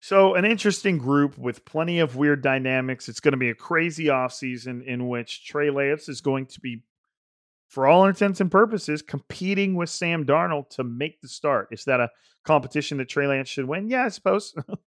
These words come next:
Um, but if he doesn't, then Sam Darnold must have done something well. And then in the background, you're gonna have Brock Purdy starting to throw at some point during that offseason program, but will not be ready for the start of the regular season. So it's all over the place.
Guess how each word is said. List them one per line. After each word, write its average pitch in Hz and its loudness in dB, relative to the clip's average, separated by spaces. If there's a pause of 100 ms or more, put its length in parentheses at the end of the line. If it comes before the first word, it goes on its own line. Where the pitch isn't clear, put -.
(380)
Um, 156 4
but 135 4
if 123 -10
he 120 -4
doesn't, 139 2 (120)
then 131 -4
Sam 139 -4
Darnold 135 0
must 131 -6
have 131 -6
done 127 -4
something 147 -6
well. 117 -6 (420)
And 135 -2
then 139 0
in 135 -4
the 131 -4
background, 143 2
you're 135 -2
gonna 143 -2
have 135 0
Brock 135 0
Purdy 143 0
starting 156 2
to 147 -4
throw 139 4
at 123 -4
some 135 -2
point 135 -6
during 131 -2
that 127 -2
offseason 123 -8
program, 127 -8
but 120 -6 (440)
will 151 4
not 139 6
be 135 2
ready 131 6
for 127 -10
the 120 -10
start 123 -2
of 120 -6
the 120 -4
regular 113 -4
season. 120 -18
So 123 -14
it's 143 -4
all 190 10
over 120 4
the 101 -10
place. - -20